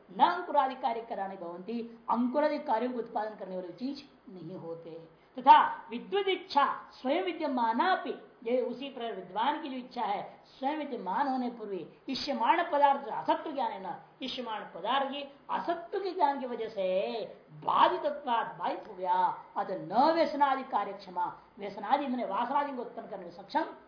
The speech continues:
नहीं होते। नन्य तरह विदुषे इच्छा ही बना के करता है, यदि ऐसा अगर इच्छा होती है क्यों मानते हो फिर,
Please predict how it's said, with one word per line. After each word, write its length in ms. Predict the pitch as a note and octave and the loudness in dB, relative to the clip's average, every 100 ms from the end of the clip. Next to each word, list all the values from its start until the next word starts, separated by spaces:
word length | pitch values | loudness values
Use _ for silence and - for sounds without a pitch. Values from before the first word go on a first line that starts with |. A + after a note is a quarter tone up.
| - | -20
नहीं 340 | G3 F#3+ E3+ B3 | -14 -12 -8 -8
होते। 400 | F#3 E3+ - - - - _ _ _ _ _ _ _ _ _ _ _ _ _ _ _ _ _ _ _ _ - _ _ _ _ | -10 -14 -18 -20 -20 -20 _ _ _ _ _ _ _ _ _ _ _ _ _ _ _ _ _ _ _ _ -20 _ _ _ _
नन्य 180 | E4 G4 | -4 -2
तरह 240 | F#4+ F4+ D4+ | 0 2 0
विदुषे 300 | C4 D#4 E4+ | -2 -2 -2
इच्छा 300 | B3+ - B3+ | -4 -2 2
ही 80 | |
बना 260 | D#4 E4+ F4 | 4 4 4
के 120 | F#4 | 4
करता 260 | F4 F4 F4 | 4 6 6
है, 420 | E4+ F4 - - | 6 2 -4 -4
यदि 140 | C4+ D#4+ | 2 8
ऐसा 360 | D4 C#4+ D4 | 8 8 6
अगर 160 | D#4+ E4 | 4 2
इच्छा 280 | D4 - D4 | -2 4 4
होती 380 | G#3+ B3 B3 D4+ | 6 2 0 -4
है 100 | D#4 | -4
क्यों 160 | E4 | -4
मानते 420 | D#4 C#4 A#3+ B3 | 0 0 0 0
हो 140 | C4+ C4+ | 0 0
फिर, 160 | D#4 | -4